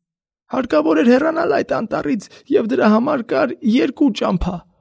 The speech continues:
մեկը դեպի ետ, այնտեղ չար և ուժեղ թշնամիներ կային, մյուսը՝ դեպի առաջ, այնտեղ վիթխարի ծառերն էին կանգնած, որոնց հուժկու ճյուղերը պինդ գրկել էին իրար,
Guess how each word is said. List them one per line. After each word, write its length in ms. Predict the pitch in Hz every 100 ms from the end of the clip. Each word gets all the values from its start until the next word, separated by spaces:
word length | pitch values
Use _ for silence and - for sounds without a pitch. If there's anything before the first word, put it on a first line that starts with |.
| _
մեկը 400 | - 466 370 175 147 - _
դեպի 400 | - 392 466 440
ետ, 260 | 415 - - _ _ _ _ _
այնտեղ 340 | 214 208 110 190
չար 360 | - 233 -
և 140 | 277 254
ուժեղ 280 | 254 320 -
թշնամիներ 640 | 254 294 330 359 392 269
կային, 340 | - 117 107 - _ _ _ _ 180
մյուսը՝ 500 | 320 440 - 294 277 240 _ _ _ -
դեպի 440 | 330 480 - 294
առաջ, 500 | - - - - - - _ _ _ _
այնտեղ 540 | - - - - - - _ _
վիթխարի 600 | 147 294 - 82 - 349 285
ծառերն 560 | - - - - 240
էին 180 | 269 202
կանգնած, 500 | 196 - 202 202 170 - _ -
որոնց 420 | 180 - 320 220
հուժկու 440 | 277 262 - 415 381
ճյուղերը 440 | 320 330 - 403
պինդ 340 | - 392 381 240
գրկել 480 | 233 202 339 - -
էին 220 | - 330
իրար, 340 | 330 - 277